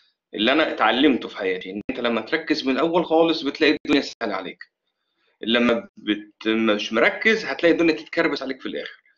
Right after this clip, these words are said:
وفي الغالب مش مفيدة الكربسة دي، حتى لو جبت في الآخر درجة كويسة مش هتفرق قوي معاك، لأن أنت لم تتحصل على المعلومة في الوقت الطويل اللي كنت يفترض إنك تتحصل عليه فيها. لكن زي البيلدينج blocks، تقعد ابني معلوماتك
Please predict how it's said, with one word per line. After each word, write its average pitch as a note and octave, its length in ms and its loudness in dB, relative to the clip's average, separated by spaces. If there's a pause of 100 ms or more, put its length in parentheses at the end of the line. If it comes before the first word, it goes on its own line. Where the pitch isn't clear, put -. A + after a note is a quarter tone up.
(480)
وفي C3+ 160 -4
الغالب G3 480 2
مش - 160 -4
مفيدة D3 260 0
الكربسة B2 500 -2
دي، - 80 -10
حتى A3 260 0
لو E3+ 120 2
جبت E3+ 140 -4
في - 120 -10
الآخر D3+ 200 -2
درجة C3+ 260 0
كويسة D#3 600 -6 (400)
مش C3+ 140 0 (120)
هتفرق E3 360 2
قوي F3 180 4
معاك، C3+ 340 0
لأن C3 380 -2 (420)
أنت C3 420 0
لم B2 300 2
تتحصل F#3 560 0
على C3 160 2
المعلومة C#3 420 0
في E3+ 180 -4
الوقت D#3+ 220 0
الطويل D3+ 560 -2 (100)
اللي C3 160 0
كنت C3 320 -6
يفترض D3+ 440 0
إنك C#3 180 0
تتحصل C3 380 -4
عليه B2 120 -8 (100)
فيها. - 360 -14 (460)
لكن A#2 400 0
زي C3 220 4
البيلدينج E3 440 4
blocks، - 380 -4
تقعد - 340 -6
ابني C#3+ 220 2
معلوماتك A#2 680 0